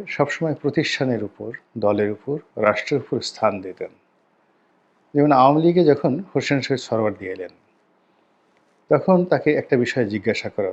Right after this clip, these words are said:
হয়েছিল। তিনি বললেন যে, "আমি আওয়ামী লীগ।" একই কথা বঙ্গবন্ধুর মুখ দিয়ে বের হয়েছে, একই কথা শেখ হাসিনার মুখ দিয়ে বের হয়েছে,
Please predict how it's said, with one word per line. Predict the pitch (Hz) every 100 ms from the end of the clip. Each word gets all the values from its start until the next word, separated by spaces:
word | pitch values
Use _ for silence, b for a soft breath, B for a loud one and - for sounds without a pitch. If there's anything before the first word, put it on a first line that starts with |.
| -
হয়েছিল। | - 90 - - -
তিনি | 147 151 156 156 156 - 127
বললেন | 123 110 123 139 117
যে, | 110 117 - - - _ _
"আমি | - 139 160 143
আওয়ামী | 98 95 92 92
লীগ।" | 87 85 - - _ _ _ _ _ _ _ _ _ _ _ -
একই | - - 180
কথা | 180 - 127 208 214 _ 117
বঙ্গবন্ধুর | 113 113 120 127 120 143
মুখ | 135 127
দিয়ে | 123 131
বের | 127 127
হয়েছে, | 120 131 - 151 156 -
একই | 107 117
কথা | 110 117 120
শেখ | - 104
হাসিনার | 107 - 127 117
মুখ | 117 117
দিয়ে | 120
বের | 113 117 113
হয়েছে, | 120 113 -